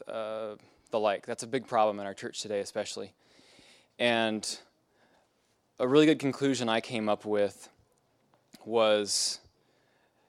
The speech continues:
if you look to John, not was, but is, John five nineteen, how Jesus says, "I of my own self can do nothing." It's a good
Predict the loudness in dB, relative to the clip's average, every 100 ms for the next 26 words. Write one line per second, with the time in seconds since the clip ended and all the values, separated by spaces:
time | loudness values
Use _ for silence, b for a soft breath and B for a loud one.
0 | -20 -4 4 4 4 2 2 0 -2 -6
1 | 2 6 6 4 2 -4 -4 0 2 2
2 | -2 -4 -4 -4 -10 -14 -8 0 0 2
3 | 2 4 2 -2 -6 -8 -4 -4 -4 -6
4 | -6 -4 -4 0 2 4 2 -2 -2 0
5 | 2 2 -2 -6 -4 -4 -4 -6 -8 -14
6 | b b b b b b b b 0 0
7 | 4 0 0 4 8 8 8 8 8 6
8 | 4 -2